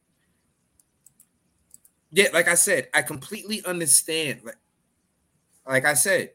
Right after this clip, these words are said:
I completely understand why.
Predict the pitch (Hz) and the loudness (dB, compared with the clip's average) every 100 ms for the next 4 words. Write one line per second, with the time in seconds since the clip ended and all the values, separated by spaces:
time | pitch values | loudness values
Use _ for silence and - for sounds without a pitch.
0 | _ 135 123 131 - 143 165 165 165 170 | _ -2 -2 -4 -6 -8 -8 -8 -6 -4
1 | - - 165 160 143 - 104 104 123 135 | -2 -2 -2 -4 -6 -14 -18 -6 0 2
2 | 95 - | 0 -6